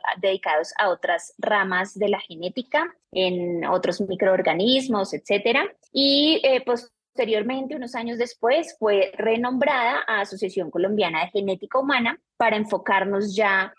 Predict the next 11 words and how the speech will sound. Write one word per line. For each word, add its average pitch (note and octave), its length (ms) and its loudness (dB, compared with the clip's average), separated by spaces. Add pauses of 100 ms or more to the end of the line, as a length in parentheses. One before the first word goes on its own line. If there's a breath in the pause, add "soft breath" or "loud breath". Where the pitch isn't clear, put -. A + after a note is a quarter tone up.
(200 soft breath)
en G#3 280 0
este F#3+ 280 -4
campo, F3+ 720 -2
eh, F3+ 360 0
específicamente E3+ 1080 -4
de F3+ 120 -2
la F3 160 0
parte E3 340 -4
médica E3+ 460 -2
y F3 100 0
humana. D3+ 280 -6